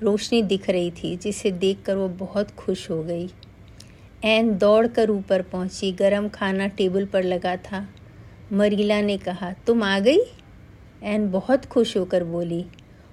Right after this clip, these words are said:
"वापस आकर कितना अच्छा लग रहा है। मैं यहाँ की हर चीज़ को किस करना चाहती हूँ।" "मरीला, तुमने चिकन बनाया है आज मेरे लिए?"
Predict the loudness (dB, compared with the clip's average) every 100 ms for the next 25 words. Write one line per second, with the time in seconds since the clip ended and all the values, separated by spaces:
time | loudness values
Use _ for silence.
0 | -10 0 0 2 2 2 2 0 2 2
1 | 2 -4 0 2 0 -2 2 4 6 4
2 | 2 0 0 -4 -10 -20 -20 -10 -2 2
3 | 2 2 4 4 2 2 2 2 0 -2
4 | 2 4 2 -2 -2 -2 -6 -2 0 -2
5 | 0 2 2 0 -2 -2 -4 -4 -6 -4
6 | -6 -8 -16 -20 -20 -20 -12 -4 0 2
7 | 2 2 2 0 -2 -6 -20 -20 -14 -2
8 | 2 4 4 2 -4 0 6 6 6 4
9 | 4 4 4 4 2 0 0 2 2 2
10 | 2 2